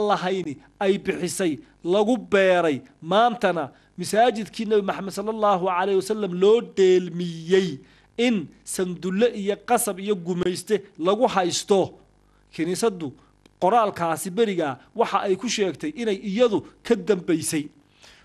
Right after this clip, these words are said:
Qoraalkaa way sii wado, waxa ay sheegtay in ay cudurdaar, in ay siiso, oy muslimiinta cudurdaar ay ka siiso wixii ay taariikhda ahaan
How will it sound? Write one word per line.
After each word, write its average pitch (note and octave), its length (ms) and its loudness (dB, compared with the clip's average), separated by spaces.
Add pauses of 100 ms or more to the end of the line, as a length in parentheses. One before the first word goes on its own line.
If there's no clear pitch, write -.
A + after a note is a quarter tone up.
(100)
Qoraalkaa A#3+ 440 2
way A#3 160 0
sii A#3 200 -8
wado, A3+ 360 -2
waxa A3 260 -4
ay G3+ 120 -6
sheegtay D#3+ 460 -6 (280)
in A#3+ 140 -2
ay G3+ 180 -8
cudurdaar, F#3 640 0 (600)
in B3+ 140 -6
ay G3 300 -6 (140)
siiso, G3 600 -6 (200)
oy G3 120 -4
muslimiinta G3+ 560 -8
cudurdaar F#3+ 560 -2
ay F#3 140 -6
ka A#3+ 120 -8
siiso E3 420 -10 (180)
wixii A3 460 -8
ay G3 160 -6
taariikhda F#3 540 -2
ahaan F3 300 -2